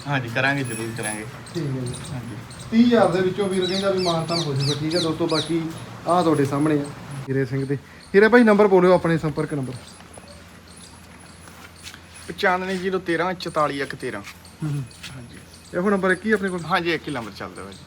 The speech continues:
Speaker 2: ਠੀਕ ਹੈ ਭਰਾ।
Speaker 1: ਹਾਂਜੀ।
Speaker 2: ਤੇ ਇਹ ਨੰਬਰਾਂ ਤੇ ਦੋਸਤੋ ਤੁਸੀਂ ਕਾਲ ਕਰ ਲਿਓ, ਠੀਕ ਆ।
Speaker 1: ਕਿਹੜਾ ਵੀਰ
Speaker 2: ਤੇ
Speaker 1: ਭਰਾ ਆਊਗਾ, ਆਪਾਂ ਮਾਣ ਕਰਾਂਗੇ ਜ਼ਰੂਰ ਉਹਦਾ।
Speaker 2: ਆ, ਨਹੀਂ, ਨਹੀਂ ਵੀਰ, ਵੀ ਇਹ ਆ ਵੀ ਜੋ ਕੋਈ
Speaker 1: ਜਿਹੜਾ ਦੂਰੋਂ ਵੀ-, ਵੀਰ ਆਉਂਦਾ, ਸੌ ਕਿਲੋਮੀਟਰ ਚੱਲ ਗਿਆ ਜੇ,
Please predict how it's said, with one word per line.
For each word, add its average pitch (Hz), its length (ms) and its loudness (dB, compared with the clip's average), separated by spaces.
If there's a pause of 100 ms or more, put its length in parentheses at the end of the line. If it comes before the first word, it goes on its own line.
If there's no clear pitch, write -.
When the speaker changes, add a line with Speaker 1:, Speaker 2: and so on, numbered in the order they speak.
(120)
Speaker 2:
ਠੀਕ 147 220 -4
ਹੈ 131 40 -6
ਭਰਾ। 131 180 -8 (320)
Speaker 1:
ਹਾਂਜੀ। 120 260 -16 (380)
Speaker 2:
ਤੇ 135 420 -6 (200)
ਇਹ 202 140 2
ਨੰਬਰਾਂ 202 340 2
ਤੇ 202 60 0
ਦੋਸਤੋ 196 280 2
ਤੁਸੀਂ 185 420 0 (320)
ਕਾਲ 156 220 2
ਕਰ 151 160 2
ਲਿਓ, 147 200 2
ਠੀਕ 156 220 -2
ਆ। 160 40 -2 (540)
Speaker 1:
ਕਿਹੜਾ 180 160 -4
ਵੀਰ 170 220 -6
Speaker 2:
ਤੇ 143 100 2
Speaker 1:
ਭਰਾ 143 100 0
ਆਊਗਾ, 156 360 -2
ਆਪਾਂ 156 220 -6
ਮਾਣ 143 240 -8
ਕਰਾਂਗੇ 143 340 -6
ਜ਼ਰੂਰ 120 360 -10
ਉਹਦਾ। 117 220 -4
Speaker 2:
ਆ, 180 40 2
ਨਹੀਂ, 214 160 4
ਨਹੀਂ 247 100 4
ਵੀਰ, 233 220 4 (320)
ਵੀ 170 240 2
ਇਹ 190 180 4
ਆ 202 40 2
ਵੀ 202 100 -2
ਜੋ 180 200 2
ਕੋਈ 185 160 2
Speaker 1:
ਜਿਹੜਾ 196 200 6
ਦੂਰੋਂ 196 500 2
ਵੀ-, 185 220 0
ਵੀਰ 180 260 0
ਆਉਂਦਾ, 175 400 6
ਸੌ 170 320 0
ਕਿਲੋਮੀਟਰ 165 420 -2
ਚੱਲ 160 280 2
ਗਿਆ 156 220 4
ਜੇ, 147 200 0